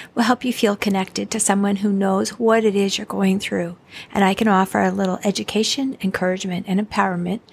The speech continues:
to you as you raise your kids with F A S D.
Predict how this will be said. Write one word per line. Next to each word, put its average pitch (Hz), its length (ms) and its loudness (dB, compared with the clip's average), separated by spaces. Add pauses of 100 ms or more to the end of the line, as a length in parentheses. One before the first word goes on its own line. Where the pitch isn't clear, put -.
(320)
to 262 100 0
you 220 320 6
as 214 140 2
you 214 80 2
raise 202 240 2
your 277 100 -4
kids 165 500 -2
with 208 200 -2
F 190 180 -6
A 202 80 -2
S 175 140 -2
D. 190 260 -4